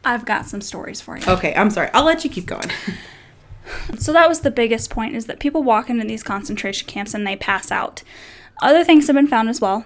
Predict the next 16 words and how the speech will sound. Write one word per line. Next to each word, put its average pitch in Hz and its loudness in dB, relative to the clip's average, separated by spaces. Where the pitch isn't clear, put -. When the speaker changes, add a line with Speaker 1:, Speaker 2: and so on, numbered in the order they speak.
Speaker 1:
They 226 -2
have 220 -2
found 220 0
orbs 208 0
on 220 -2
camera, 196 -4
which 240 -4
I 262 0
believe 247 2
in 254 4
the 247 4
paranormal. 240 2
I 220 0
believe 202 -4
in 202 -8
ghosts. 190 -4